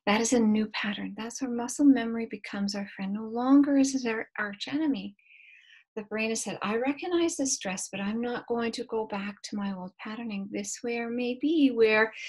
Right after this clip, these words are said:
we might fall off the mountain," and said, "Ha ha, but I'm gonna get right back on the mountain," because my brain has said, "I've been here before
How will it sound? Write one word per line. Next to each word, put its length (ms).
we 100
might 300
fall 400
off 320
the 80
mountain," 340
and 80
said, 180
"Ha 200
ha, 360
but 100
I'm 80
gonna 160
get 360
right 300
back 260
on 220
the 60
mountain," 340
because 280
my 200
brain 180
has 140
said, 160
"I've 180
been 180
here 340
before 540